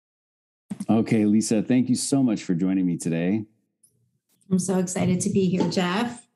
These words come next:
Speaker 1: This is, it's really, uh, a pleasure and an honor for me to, to have you here. You are the first person to appear on this podcast who I've had the chance of working with so closely in a coaching kind of way, and, and, um,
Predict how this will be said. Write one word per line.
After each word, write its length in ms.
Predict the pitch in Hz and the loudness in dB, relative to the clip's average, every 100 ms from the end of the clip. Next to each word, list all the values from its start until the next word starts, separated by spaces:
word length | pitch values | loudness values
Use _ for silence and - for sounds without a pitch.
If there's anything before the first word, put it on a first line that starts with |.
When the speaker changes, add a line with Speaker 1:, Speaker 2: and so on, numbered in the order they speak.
| _ _ _ - - - - - - - - | _ _ _ -20 -20 -20 -20 -20 -20 -20 -4
Speaker 1:
This 260 | 90 135 - | 0 2 2
is, 340 | 170 139 - - | 0 0 -6 -2
it's 200 | 110 - | -2 0
really, 680 | 107 113 127 131 117 104 - | 2 2 4 2 2 0 -4
uh, 260 | 98 87 85 | -4 -4 -4
a 160 | 95 98 | -4 -4
pleasure 480 | - 117 110 98 90 | -2 0 0 0 -2
and 220 | - 95 | 0 -2
an 140 | 90 - | -2 -2
honor 440 | 87 90 90 90 | -2 0 -2 -4
for 220 | - - 85 | -6 -2 0
me 260 | 87 90 | 0 -2
to, 260 | 78 87 82 | -2 -4 -2
to 140 | 101 | -2
have 240 | 90 92 90 | 0 0 0
you 80 | |
here. 160 | 90 87 | 0 0
You 200 | 85 95 | 0 0
are 60 | 95 | 0
the 80 | 87 | -2
first 340 | - 104 - | -2 -2 -2
person 540 | - 92 - 92 85 - - - - - _ | -4 -2 0 0 -2 -6 -20 -20 -20 -20 _
to 180 | - 110 | 2 2
appear 300 | - - 120 | 2 2 2
on 100 | 107 | 2
this 120 | 92 | 0
podcast 540 | - 107 104 104 92 - | -2 -2 0 -2 -2 -2
who 80 | |
I've 60 | 90 | -2
had 140 | 95 | 0
the 80 | 90 | -2
chance 320 | - 92 90 | -2 -2 0
of 80 | 90 | -2
working 440 | 80 90 90 98 85 | 0 -2 0 0 0
with 320 | 85 85 - - | -2 -8 -10 -6
so 240 | - 98 90 | -2 0 0
closely 680 | - 123 110 120 113 104 | 2 0 2 2 2 2
in 100 | 90 | -2
a 120 | 85 | -4
coaching 380 | - 123 113 110 | -2 -2 0 -2
kind 220 | 95 104 | 0 0
of 60 | 95 | 0
way, 400 | 95 95 92 90 | 0 0 0 0
and, 220 | 82 80 - _ - - _ _ | -2 -6 -12 _ -20 -20 _ _
and, 440 | 92 85 85 78 87 | -2 0 -2 -2 -2
um, 460 | 87 85 107 127 | -2 0 -2 -4